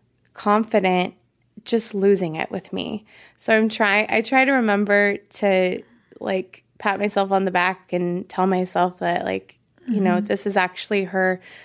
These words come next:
Speaker 1: loving me. <laughs>
Speaker 2: And
Speaker 1: This
Speaker 2: her
Speaker 1: is
Speaker 2: feeling the safest with you.
Speaker 1: Totally.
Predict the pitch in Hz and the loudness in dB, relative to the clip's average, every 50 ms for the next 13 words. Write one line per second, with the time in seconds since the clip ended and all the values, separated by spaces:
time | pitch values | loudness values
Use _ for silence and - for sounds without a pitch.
0 | - - - 190 190 185 180 170 165 165 170 - 76 - 220 226 202 233 - - | -20 -6 0 2 2 2 2 0 -2 -2 -2 -4 -2 -2 -2 -2 -4 -2 0 0
1 | 226 - - - 240 - - 269 262 262 254 240 247 240 220 208 233 240 240 240 | 0 0 0 -4 -6 -4 -4 -4 0 2 2 4 4 2 0 0 2 2 2 2
2 | 233 226 220 208 - - 226 226 226 - - 247 208 - - - 214 202 202 _ | 2 2 0 -2 -4 -6 -6 -8 -8 -8 -10 -14 -14 -14 -12 -12 -12 -12 -12 _
3 | 214 202 202 202 214 220 - - - - 294 302 294 226 202 185 185 180 185 208 | -14 -14 -12 -12 -14 -16 -16 -8 -2 2 4 4 4 2 2 0 0 0 -2 -2
4 | 220 208 | -4 -6